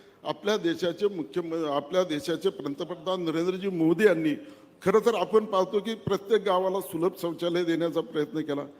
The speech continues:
पंतप्रधान आवास योजनेमधून घरकुल देण्याचा प्रयत्न या ठिकाणी केला. उज्ज्वला गॅस योजनेअंतर्गत प्रत्येक महिलाला गॅस देण्याचा प्रयत्न केला. म्हणजे हे सर्व करत असताना आपल्या गावांच्या वाड्या वस्त्यावर पाणी देण्यासाठी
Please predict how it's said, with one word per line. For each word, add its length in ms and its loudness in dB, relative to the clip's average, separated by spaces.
पंतप्रधान 580 0
आवास 380 2
योजनेमधून 640 -2
घरकुल 440 -4
देण्याचा 380 -2
प्रयत्न 400 -4
या 80 0
ठिकाणी 400 -4
केला. 280 -4
उज्ज्वला 340 4
गॅस 360 0
योजनेअंतर्गत 920 0
प्रत्येक 460 -2
महिलाला 460 -2
गॅस 240 2
देण्याचा 400 0
प्रयत्न 440 -2
केला. 280 -4
म्हणजे 320 -8
हे 140 2
सर्व 360 -2
करत 360 -8
असताना 600 -4
आपल्या 320 -2
गावांच्या 560 -4
वाड्या 360 0
वस्त्यावर 500 -2
पाणी 400 -2
देण्यासाठी 640 -2